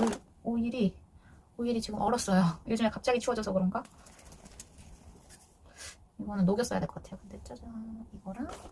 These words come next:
케탄 이렇게 샀습니다. 아, 이렇게 보여드려야 되나?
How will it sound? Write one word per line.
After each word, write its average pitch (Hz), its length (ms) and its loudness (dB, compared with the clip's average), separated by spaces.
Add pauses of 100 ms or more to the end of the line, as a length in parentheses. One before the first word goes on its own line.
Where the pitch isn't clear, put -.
(120)
케탄 - 460 -16 (800)
이렇게 190 320 -6
샀습니다. - 520 -14 (1500)
아, 175 80 -10
이렇게 196 260 -6
보여드려야 170 300 -4
되나? 208 180 -6